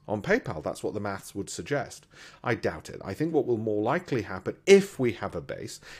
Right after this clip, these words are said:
in this and other fundamentally sound technology companies is you will get most likely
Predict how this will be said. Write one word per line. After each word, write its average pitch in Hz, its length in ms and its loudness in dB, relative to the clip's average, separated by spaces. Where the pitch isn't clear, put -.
in 131 200 6
this 139 200 8
and 120 160 4
other 113 200 4
fundamentally 107 600 -2
sound 104 360 -2
technology 160 520 -2
companies 90 460 -6
is 113 200 2
you 117 120 2
will 107 140 4
get 139 420 6
most 208 680 10
likely 226 960 6